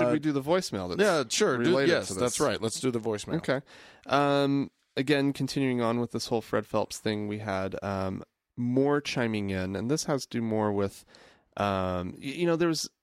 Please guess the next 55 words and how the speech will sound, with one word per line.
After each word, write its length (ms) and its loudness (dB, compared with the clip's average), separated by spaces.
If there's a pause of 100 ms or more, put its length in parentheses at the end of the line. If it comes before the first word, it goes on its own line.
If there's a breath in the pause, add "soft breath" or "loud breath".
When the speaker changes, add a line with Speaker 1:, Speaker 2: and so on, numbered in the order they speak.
Speaker 2:
we, 180 -2
we 100 -2
saw 240 2
a 40 2
lot 300 2
of, 100 0
I 100 0
saw 260 0
a 100 -10 (100)
lot 240 0
of 100 -8
this, 380 -6
and 80 0
I 40 0
think 140 -2
we 60 -4
talked 260 -2
about 160 -4
it 40 -4
in 120 -8
the 60 -10
show 220 -4
last 260 -8
week 160 -12
as 100 -14
well, 300 -4 (400 loud breath)
of 180 -2
people 500 0
saying, 680 -2 (420 soft breath)
"We, 180 0
we, 280 -2
we 100 -2
shouldn't 240 2
even 140 -4
talk 340 -2
about 320 -8
him." 160 -6
Speaker 1:
Mm-hmm. 580 -6
Speaker 2:
Right? 200 0 (200 loud breath)
Speaker 1:
Yep. 280 -6
Speaker 2:
And 180 -2
so, 380 2
uh, 260 0
we 140 -4
had 100 -2
a 40 -2
caller, 640 -2 (160)
uh, 260 -4
chime 300 -6
in 100 -4
on 220 -8
that 260 -6
note 380 -10
as 120 -14
well. 300 -12